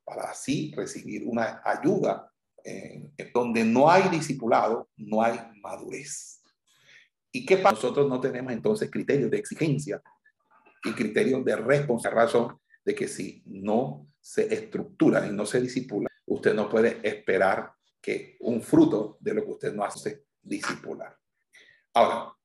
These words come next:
cuando nosotros discípulos consideran que discipular es dar un estudio bíblico, y realmente discipular no es dar una parte del discipulado, pero eso no define al, al, al discipulado como discipulado.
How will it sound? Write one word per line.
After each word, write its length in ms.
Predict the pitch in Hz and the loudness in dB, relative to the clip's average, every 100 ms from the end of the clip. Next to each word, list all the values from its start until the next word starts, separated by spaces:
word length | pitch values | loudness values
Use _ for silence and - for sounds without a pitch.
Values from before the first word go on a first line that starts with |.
| _ _ | _ _
cuando 280 | - 127 123 | 2 2 0
nosotros 680 | 120 151 147 196 196 - - _ _ | 0 2 6 4 4 -2 -16 _ _
discípulos 560 | - 110 127 - 135 - | -8 -4 -2 -2 -4 0
consideran 380 | 113 117 117 - | 2 2 -2 -8
que 120 | 107 | -8
discipular 480 | 104 98 101 101 104 | -8 -8 -4 -2 0
es 80 | 110 | 0
dar 120 | 110 | -2
un 100 | 113 | -4
estudio 280 | - 107 113 | -6 -2 2
bíblico, 380 | 151 - - _ _ _ _ _ | 2 0 -10 _ _ _ _ _
y 60 | 110 | 2
realmente 480 | 107 107 117 120 113 | 4 6 2 0 -4
discipular 640 | 110 - - 104 113 120 | -6 -8 -8 0 2 2
no 140 | 107 | -2
es 100 | 107 | -4
dar 200 | - 117 | -2 0
una 180 | - 107 - | -2 -8 0
parte 420 | 123 113 107 131 147 _ _ _ _ _ _ _ _ _ | 2 2 0 -6 -8 _ _ _ _ _ _ _ _ _
del 220 | 131 135 | 4 6
discipulado, 800 | 214 139 147 151 139 117 151 - _ | 4 2 2 6 6 6 0 -6 _
pero 180 | 120 110 | 4 4
eso 200 | 110 131 | 2 -2
no 200 | 120 170 | 0 0
define 560 | 143 - 123 135 - _ | 0 -4 -10 -12 -14 _
al, 320 | 107 107 110 | -2 -2 -6
al, 340 | - 104 98 - | -8 -8 -8 -12
al 200 | - 147 | -12 -12
discipulado 500 | - 110 - - 123 | -12 -14 -4 0 2
como 180 | 143 - | 2 0
discipulado. 540 | - - - - - | -4 -8 -10 -8 -10